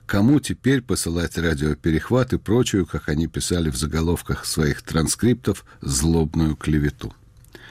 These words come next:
В Кремле было не до них. Там делили власть и готовили похороны отца народов. Оттуда никаких директив.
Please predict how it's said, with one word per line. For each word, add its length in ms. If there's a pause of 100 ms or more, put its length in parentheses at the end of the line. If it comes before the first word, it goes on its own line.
В 100
Кремле 460
было 260
не 160
до 220
них. 340 (460)
Там 220
делили 340
власть 580 (100)
и 100
готовили 540
похороны 720 (140)
отца 420
народов. 680 (640)
Оттуда 640 (140)
никаких 580
директив. 800